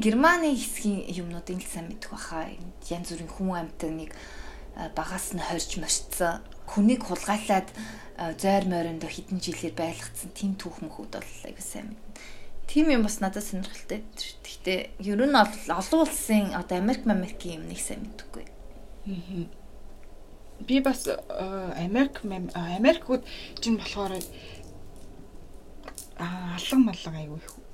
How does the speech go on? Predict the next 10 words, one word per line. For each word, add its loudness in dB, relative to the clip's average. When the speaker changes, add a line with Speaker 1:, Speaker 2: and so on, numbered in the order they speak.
Speaker 2:
Юу 2
лээ? -2
Нөгөө -12
цурал -10
алуурч -8
их -12
байдаг -8
те. -2
Speaker 1:
Тий, 8
аха. -4